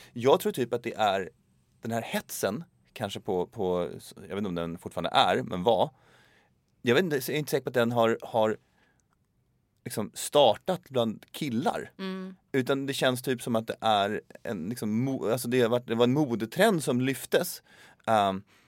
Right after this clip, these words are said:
Speaker 1: och, och, eh, sen kanske har förstärkts av att tjejer tror det.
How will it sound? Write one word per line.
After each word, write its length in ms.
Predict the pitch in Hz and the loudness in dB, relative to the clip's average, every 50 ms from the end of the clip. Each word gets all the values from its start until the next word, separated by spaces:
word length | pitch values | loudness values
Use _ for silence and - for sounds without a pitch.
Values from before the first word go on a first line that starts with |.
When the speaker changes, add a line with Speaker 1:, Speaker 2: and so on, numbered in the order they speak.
| _ _ _ _ _ _ _ _ _ _ | _ _ _ _ _ _ _ _ _ _
Speaker 1:
och, 340 | _ 123 113 110 - _ - 82 - - _ | _ 2 2 2 0 _ -10 -10 -10 -8 _
och, 340 | - 110 104 - _ - 110 | -2 -2 -2 -4 _ -2 0
eh, 260 | 110 107 101 101 95 - - _ _ - | 2 2 2 0 -2 -4 -10 _ _ -14
sen 240 | - - 135 120 | -4 0 0 2
kanske 200 | 120 135 113 117 120 | 2 0 0 0 -2
har 40 | 107 | -4
förstärkts 520 | 120 - - 156 180 196 156 - - - | -4 2 4 6 6 6 4 2 0 -2
av 80 | 104 107 | 0 0
att 200 | 107 - - - - 90 - - | 0 -2 -6 -16 -16 -16 -14 -14
tjejer 340 | - - 117 107 98 95 | -6 -2 -2 0 0 0
tror 400 | 92 - - - 180 247 254 247 | -2 -4 2 4 4 4 4 2
det. 220 | 202 - 80 95 | -2 -2 -2 -4